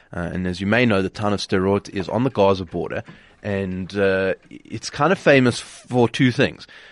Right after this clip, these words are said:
The first one we all know is that it gets shot at by rockets, uh, from, from the Gaza Strip. Uh, but what's less well known is it was actually the ba-,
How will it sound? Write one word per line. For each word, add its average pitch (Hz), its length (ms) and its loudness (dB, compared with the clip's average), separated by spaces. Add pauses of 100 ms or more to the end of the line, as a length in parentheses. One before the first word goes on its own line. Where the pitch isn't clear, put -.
The 110 80 2
first 190 340 0
one 110 400 0
we 107 260 -2
all 104 140 4
know 101 260 2
is 87 380 -6
that 92 180 -4
it 85 120 -12 (120)
gets - 200 -8
shot - 280 0
at - 220 -6
by 87 160 -2
rockets, - 560 -6
uh, 85 160 -4
from, 82 480 -10 (160)
from 82 240 -8
the 85 80 -8
Gaza 82 300 -4
Strip. - 340 -8 (500)
Uh, 107 220 0
but 110 240 0
what's 117 240 0
less 151 260 2
well 135 140 2
known 90 320 -4
is 98 140 -10
it 117 120 -12
was 117 120 -14
actually 202 600 -4 (380)
the 120 160 0
ba-, 143 400 2